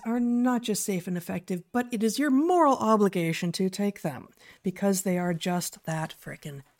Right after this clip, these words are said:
good. And look at all the con artistry.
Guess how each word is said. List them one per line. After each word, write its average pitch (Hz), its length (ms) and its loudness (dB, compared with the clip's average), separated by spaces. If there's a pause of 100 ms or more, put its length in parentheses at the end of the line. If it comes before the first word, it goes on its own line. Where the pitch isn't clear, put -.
(120)
good. 143 400 -8 (600)
And 185 400 2 (520)
look 165 260 -6
at - 200 -8 (320)
all 147 480 -12 (380)
the 247 80 -6
con 359 400 -2
artistry. - 540 -6